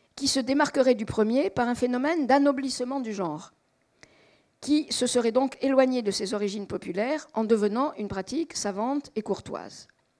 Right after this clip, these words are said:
En réalité, je pense que l'évolution du genre ne peut pas se réduire à un schéma aussi simpliste, par l'e-, l'expérience. Euh, quand on étudie beaucoup les madrigaux, on, on s'aperçoit que ça ne peut pas marcher. Et, euh,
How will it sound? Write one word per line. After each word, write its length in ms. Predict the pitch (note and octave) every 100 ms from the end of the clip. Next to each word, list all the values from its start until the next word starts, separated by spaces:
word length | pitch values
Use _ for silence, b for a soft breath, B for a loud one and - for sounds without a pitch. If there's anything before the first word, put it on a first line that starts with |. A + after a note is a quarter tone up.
| _ _ b b b b b
En 60 |
réalité, 400 | A3 C4 C4+ F4
je 80 | E4
pense 200 | C4 -
que 80 | -
l'évolution 460 | A#3+ A3+ A#3+ A3+ A#3
du 100 | A3+
genre 300 | C4 E4 D#4
ne 100 | A3+
peut 120 | A3+
pas 140 | A3+ D4
se 120 | C4+
réduire 360 | A3+ G#3 C4+ A#3
à 40 |
un 60 | G#3
schéma 340 | G3+ G#3 B3+
aussi 200 | B3+ B3+
simpliste, 640 | - F#3 - - - - - _ _ _ -
par 160 | F3+
l'e-, 180 | F3+ F3+
l'expérience. 720 | F3+ F3+ G3 G3+ A3+ F#3 - _ _
Euh, 60 | - - - _ - _ _ - - - -
quand 220 | G#3 G#3+
on 40 |
étudie 340 | G#3 G3+ G#3 G3
beaucoup 360 | G#3 A3 B3 - B B B
les 80 | F#3
madrigaux, 580 | F#3 F3+ G3+ C#4 B3+ -
on, 260 | G3 G3+ -
on 80 |
s'aperçoit 340 | F#3+ G#3 F#3 -
que 60 |
ça 60 | -
ne 40 |
peut 60 | F#3
pas 100 | F3+
marcher. 380 | F3 - - - _ _ B B B B B
Et, 300 | C4+ B3+ A3 -
euh, 420 | F3+ F3 E3+ -